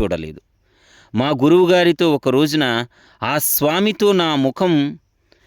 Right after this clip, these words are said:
మ్, మెత్తేసింది. "ఒక రాయినో దొంగనో చూడటానికి వెళ్ళి సేవించినట్టు ఉంది" అని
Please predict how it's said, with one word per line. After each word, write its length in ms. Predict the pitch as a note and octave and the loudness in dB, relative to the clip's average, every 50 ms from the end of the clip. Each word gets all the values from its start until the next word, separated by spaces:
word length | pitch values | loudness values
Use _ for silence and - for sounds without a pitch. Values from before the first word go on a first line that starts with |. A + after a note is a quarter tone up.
| _ _ _ _ _ - - - - | _ _ _ _ _ -20 -20 -18 -14
మ్, 540 | - - A2+ A2 G#2+ G#2+ G#2 G#2 G2+ G#2+ A2 | -10 -6 -6 -4 -4 -4 -4 -4 -4 -2 -2
మెత్తేసింది. 840 | B2 C#3 - _ - G3+ G3 F#3 - - - G#2+ F#2 D#2 E2 - - _ _ _ _ _ _ _ - - | -2 -2 -2 _ 0 2 2 2 2 0 -2 -4 -4 -4 -8 -12 -16 _ _ _ _ _ _ _ -6 -4
"ఒక 180 | A#2 - - | -4 -2 0
రాయినో 720 | C3 A#2 A2+ A2+ B2+ C#3+ D#3+ D#3 D#3 D#3 D#3 D#3 D#3+ D#3+ F3 _ _ _ - | 0 0 0 0 0 0 2 2 4 4 2 2 0 -2 -8 _ _ _ -18
దొంగనో 600 | - F#2 G2 A#2 B2+ C#3+ D#3 E3 E3 E3 E3 E3 | -8 -4 -2 0 2 2 2 2 2 2 2 0
చూడటానికి 680 | D3+ - - C#3+ D3+ E3 E3 D#3+ E3+ E3+ E3+ E3 D3+ D#3+ | 0 0 0 0 0 0 0 0 0 0 0 0 0 0
వెళ్ళి 340 | D3 D3+ D3 D3 D3+ D3 C#3 | 0 0 0 0 0 0 -2
సేవించినట్టు 800 | - - D3+ D3+ D#3 E3 E3+ D3+ - D3 D3 C#3+ - _ - | -2 0 0 2 2 2 0 -2 -2 -2 -4 -4 -4 _ -6
ఉంది" 340 | D3 A2+ G2 F#2+ E2+ D#2+ - - _ _ _ _ _ _ _ _ _ _ _ _ _ _ - | -6 -4 -4 -6 -8 -10 -14 -18 _ _ _ _ _ _ _ _ _ _ _ _ _ _ -8
అని 440 | - C3 E3 F#3+ F#3+ E3+ D3+ D3+ - | -4 0 0 2 2 2 0 -2 -4